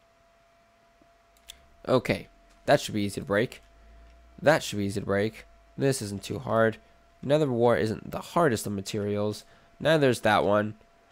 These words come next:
Neither is soul sand. Purpur. Purpur might take a little bit. Could we use purpur to technically break any of these purpur blocks? Just saying. Just saying. Energy flow removed. Okay,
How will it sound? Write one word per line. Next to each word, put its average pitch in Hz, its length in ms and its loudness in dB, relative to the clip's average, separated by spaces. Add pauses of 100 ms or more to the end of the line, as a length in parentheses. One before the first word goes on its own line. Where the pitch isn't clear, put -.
(160)
Neither 139 260 6
is 123 80 2
soul 110 240 0
sand. 104 460 -4 (300)
Purpur. 170 520 8 (540)
Purpur 127 280 2
might 113 260 2
take 107 220 0
a 104 60 2
little 98 240 2
bit. 95 240 0 (680)
Could - 160 -4
we 359 80 4
use 277 220 2
purpur 135 680 2 (320)
to - 80 -8
technically 117 380 -2
break 113 260 0
any 104 160 -2
of 110 60 0
these 113 160 -2
purpur 117 360 -2
blocks? 113 520 -2 (420)
Just 117 260 -2
saying. 78 360 -6 (1300)
Just 170 260 4
saying. 92 500 0
Energy 202 320 6
flow 151 420 2
removed. 110 880 -2 (180)
Okay, 147 540 -4